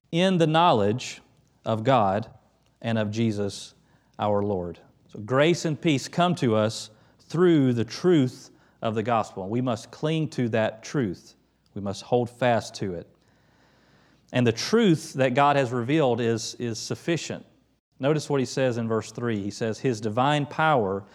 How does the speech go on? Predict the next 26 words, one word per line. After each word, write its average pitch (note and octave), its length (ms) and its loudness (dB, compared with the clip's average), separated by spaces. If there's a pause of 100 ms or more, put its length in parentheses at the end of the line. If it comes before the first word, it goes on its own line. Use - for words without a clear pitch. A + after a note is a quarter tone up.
(300)
has B2+ 180 0
granted D3 340 2
to C3+ 160 2
us B2 160 0
all F#3 320 4
things F#3 460 -2
that C3+ 160 -2
pertain D#3+ 440 0
to C3 120 0
life C#3+ 340 2
and D3+ 160 -2
godliness C3+ 720 0 (400)
through C#3 140 0
the C#3 80 2
knowledge C#3+ 340 4
of B2 120 -2
him C#3 180 0
who B2+ 100 2
called D3+ 320 0
us C#3+ 160 0
to D3 160 -2
his A#2+ 160 -4
own C#3 240 0
glory A2+ 500 -2 (560)
and G#2+ 140 -6
excellence." F#2+ 640 -10